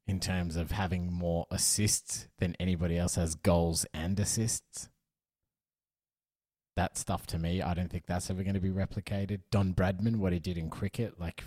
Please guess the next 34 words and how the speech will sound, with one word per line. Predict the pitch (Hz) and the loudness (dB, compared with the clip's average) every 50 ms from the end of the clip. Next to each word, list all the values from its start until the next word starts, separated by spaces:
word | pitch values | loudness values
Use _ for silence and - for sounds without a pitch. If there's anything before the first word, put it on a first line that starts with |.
| - | -6
you | 101 90 | -4 -2
know, | 82 80 82 | -2 -2 -2
for | - - 95 | -2 -2 -4
our | 85 | -2
international | 82 92 87 - 90 80 85 90 - - 92 87 85 82 85 | -2 -2 -2 -2 -4 -4 -4 -4 -4 -2 -2 0 0 0 0
audiences, | 87 82 90 85 82 - - 92 87 | -2 -2 -2 -4 -4 -4 -6 -6 -4
they | - 78 | -6 -4
probably | - - - 90 82 87 | -4 -4 -4 -2 -4 -4
don't | 78 82 80 73 | -4 -2 -4 -4
know | 73 82 82 - | -4 -6 -6 -4
cricket | - 110 101 - 95 - | -4 -6 -4 -4 -6 -4
that | 90 85 - - | -4 -6 -4 -2
well, | 82 87 87 85 82 78 | -2 0 0 0 -2 0
but, | 73 82 82 - - - - - - - - - _ _ _ - | -2 -2 -4 -4 -8 -20 -20 -20 -20 -20 -20 -20 _ _ _ 0
you | 113 | 2
know, | 92 87 | 2 2
his | 85 90 92 82 | 2 2 0 0
batting | - - - 87 87 90 90 87 85 | 0 0 2 2 4 2 2 0 0
average | 80 80 73 78 80 78 73 - 85 | -2 -2 -2 -4 -4 -4 -4 -2 -2
of, | 80 76 73 - - - - - - - | -2 -2 -4 -6 -12 -18 -18 -18 -12 -8
oh | 82 73 - - | -8 -8 -6 -6
gosh, | - 143 65 - - - | -6 -6 -4 -4 -6 -6
as | 78 76 76 | -8 -6 -6
an | 76 - | -6 -6
Australian, | - - - - 73 71 67 67 - 67 | -6 -4 -4 -2 -4 -2 -4 -6 -6 -6
I | 65 | -8
should | - - - 71 - | -6 -4 -6 -6 -6
know | 127 131 - 127 | -6 -6 -6 -6
this. | 131 135 - - - - - _ _ _ _ _ - | -6 -8 -8 -10 -12 -14 -18 _ _ _ _ _ -6
I | 87 | -4
think | 80 69 67 | -4 -4 -4
it's | 67 - | -6 -4
ninety-four | 85 80 73 69 69 69 64 - - 78 69 69 - | -4 -4 -4 -4 -4 -6 -6 -6 -4 -4 -4 -2 -4
something. | - - 69 - - 69 69 | -4 -6 -8 -8 -8 -10 -10